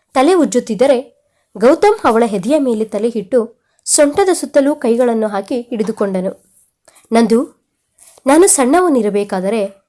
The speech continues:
ನಮ್ಮಮ್ಮ ನನಗೆ ಇದೇ ರೀತಿ ಸ್ನಾನ ಮಾಡಿಸಿ ತಲೆ ಒರೆಸುತ್ತಿದ್ದಳು. ನೀನು ಇವೆಲ್ಲ ಮಾಡುತ್ತಿದ್ದರೆ ನಿನ್ನಲ್ಲಿ ನಮ್ಮ ತಾಯಿ ಕಾಣಿಸುತ್ತಾಳೆ" ಎಂದನು. ಆ ಮಾತಿಗೆ ನಂದಿನಿಯ ಕಣ್ಣಲ್ಲಿ ನೀರು ತುಂಬಿಕೊಂಡಿತು.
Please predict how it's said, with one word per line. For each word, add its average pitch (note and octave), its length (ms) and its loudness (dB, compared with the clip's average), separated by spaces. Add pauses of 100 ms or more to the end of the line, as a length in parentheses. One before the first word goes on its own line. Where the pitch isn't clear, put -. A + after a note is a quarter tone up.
(280)
ನಮ್ಮಮ್ಮ C4 420 2
ನನಗೆ A#3+ 360 0 (180)
ಇದೇ A#3+ 280 0
ರೀತಿ C#4+ 240 -2
ಸ್ನಾನ G#3+ 360 -6
ಮಾಡಿಸಿ G#3+ 540 -8 (260)
ತಲೆ A#3+ 200 2
ಒರೆಸುತ್ತಿದ್ದಳು. G3 880 -4 (920)
ನೀನು F4+ 220 6
ಇವೆಲ್ಲ C4+ 380 2
ಮಾಡುತ್ತಿದ್ದರೆ A#3 840 -4 (280)
ನಿನ್ನಲ್ಲಿ D4+ 380 2
ನಮ್ಮ B3+ 220 -4
ತಾಯಿ B3 320 -4
ಕಾಣಿಸುತ್ತಾಳೆ" G3+ 840 -8 (300)
ಎಂದನು. F#3 420 -6 (800)
ಆ B3+ 140 4
ಮಾತಿಗೆ A#3 520 0 (480)
ನಂದಿನಿಯ F4 500 4
ಕಣ್ಣಲ್ಲಿ B3 640 -2
ನೀರು A#3 220 0
ತುಂಬಿಕೊಂಡಿತು. G3+ 600 -6